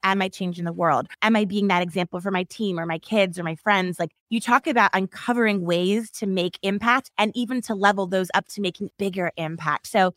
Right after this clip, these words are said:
for someone who's listening who is struggling with that, maybe a sense of purpose or a sense of how do we measure the impact of our actions, where do they start with that? What's a good way to start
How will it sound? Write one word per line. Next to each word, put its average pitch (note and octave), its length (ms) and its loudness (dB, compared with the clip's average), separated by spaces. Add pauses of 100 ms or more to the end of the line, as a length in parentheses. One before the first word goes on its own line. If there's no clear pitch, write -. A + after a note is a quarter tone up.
(120)
for C#4+ 120 0
someone D#4+ 320 2
who's C#4+ 160 0
listening B3+ 600 0
who A3 260 2
is G3+ 180 0
struggling G3 420 0
with B3+ 180 0
that, E4 200 2
maybe D#4+ 380 0
a B3+ 80 4
sense A3 320 -2
of F3 260 4 (160)
purpose D#4 480 2
or F#3 140 4
a E3+ 80 2
sense G3 340 -4
of F#3+ 220 4
how B3 160 -4
do A#3 80 2
we G3+ 160 -2
measure B3 600 2 (180)
the A#3 160 0
impact A#3+ 540 2
of A3 160 6
our A#3 80 6
actions, B3 720 -2
where B3+ 180 4
do D#4 80 -4
they D4 120 2
start F#3+ 420 -2
with E3+ 160 -4
that? D3 180 2 (160)
What's G#3+ 300 0
a D4 60 -2
good A3 160 0
way G#3 140 2
to F#3+ 80 2
start - 240 -2